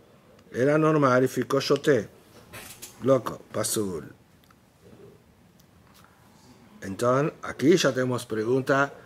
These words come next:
está escrito que alguien que ahora ficó ciego es pasul,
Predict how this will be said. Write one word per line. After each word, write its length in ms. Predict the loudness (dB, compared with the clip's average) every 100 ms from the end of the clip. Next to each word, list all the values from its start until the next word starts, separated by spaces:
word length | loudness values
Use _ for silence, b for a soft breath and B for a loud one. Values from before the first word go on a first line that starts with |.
| B
está 180 | -8 -4
escrito 960 | -2 2 4 4 4 2 2 2 0 -2
que 100 | -2
alguien 680 | -2 2 6 8 8 2 0
que 120 | -2
ahora 400 | 0 8 10 10
ficó 380 | 4 -4 -4 -4
ciego 520 | 0 6 6 4 0
es 80 | 0
pasul, 560 | -2 -2 0 0 0